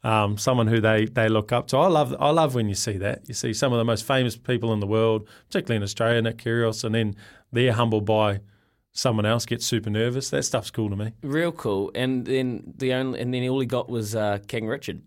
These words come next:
Speaker 2: Will Smith, all he could muster was Serena and Venus Williams' dad. He didn't even,
Speaker 1: <laughs>
Speaker 2: didn't get the big job. But you're right. And on the, like, inverse of that, what I love is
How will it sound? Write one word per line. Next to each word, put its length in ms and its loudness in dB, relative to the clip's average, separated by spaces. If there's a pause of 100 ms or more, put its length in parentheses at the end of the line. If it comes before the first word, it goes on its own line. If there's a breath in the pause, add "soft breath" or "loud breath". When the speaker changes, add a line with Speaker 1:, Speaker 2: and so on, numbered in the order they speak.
(580)
Speaker 2:
Will 280 0
Smith, 280 0
all 60 2
he 120 4
could 180 -2
muster 360 -2
was 160 -2
Serena 340 0 (180)
and 120 0 (100)
Venus 240 0
Williams' 400 -2
dad. 240 -4 (300 loud breath)
He 60 -4
didn't 180 0
even, 160 2
Speaker 1:
<laughs> 60 -14
Speaker 2:
didn't 200 -2
get 140 -4
the 80 -6
big 160 -2
job. 260 -4
But 320 -2
you're 160 -2
right. 320 0 (300)
And 340 -4
on 220 0
the, 180 -2 (380)
like, 200 -4
inverse 540 -2
of 140 -8
that, 200 -4
what 200 0
I 140 2
love 360 -4
is 380 -6